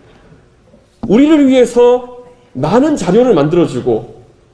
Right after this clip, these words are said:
방어해주고 온라인상에서 여론전을 펼쳐주던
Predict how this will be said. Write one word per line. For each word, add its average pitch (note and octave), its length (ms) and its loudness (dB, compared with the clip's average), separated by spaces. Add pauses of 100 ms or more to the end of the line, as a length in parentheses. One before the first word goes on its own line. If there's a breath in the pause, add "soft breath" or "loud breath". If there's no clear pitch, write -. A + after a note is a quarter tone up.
(420)
방어해주고 E3 1040 -2 (360)
온라인상에서 A#3 640 0
여론전을 G#3+ 480 2
펼쳐주던 G3+ 640 -4